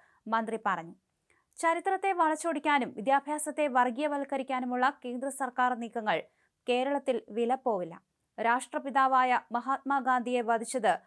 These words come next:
നാഥുറാം വിനായക് ഗോഡ്സെയാണെന്ന ചരിത്ര സത്യം കേരളത്തിലെ പാഠപുസ്തകങ്ങളിൽ നിന്ന് ആർക്കും മായ്ക്കാൻ കഴിയില്ല. കേരള സിലബസിന്റെ അടിസ്ഥാനത്തിൽ ഭരണഘടനാ മൂല്യങ്ങളും മതേതരത്വവും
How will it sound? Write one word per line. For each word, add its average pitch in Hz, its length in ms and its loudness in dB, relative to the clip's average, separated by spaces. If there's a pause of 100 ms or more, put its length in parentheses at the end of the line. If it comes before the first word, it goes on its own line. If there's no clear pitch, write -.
(160)
നാഥുറാം 262 560 4
വിനായക് 240 440 -2
ഗോഡ്സെയാണെന്ന 233 760 0 (140)
ചരിത്ര 254 420 -4
സത്യം 226 460 -2 (340)
കേരളത്തിലെ 339 540 0
പാഠപുസ്തകങ്ങളിൽ 269 1080 0
നിന്ന് 240 260 2 (160)
ആർക്കും 233 380 0 (160)
മായ്ക്കാൻ 254 500 -2
കഴിയില്ല. 214 420 -2 (640)
കേരള 359 300 4
സിലബസിന്റെ 302 600 -2 (140)
അടിസ്ഥാനത്തിൽ 269 720 0
ഭരണഘടനാ 277 600 0
മൂല്യങ്ങളും 262 560 0 (280)
മതേതരത്വവും 302 760 2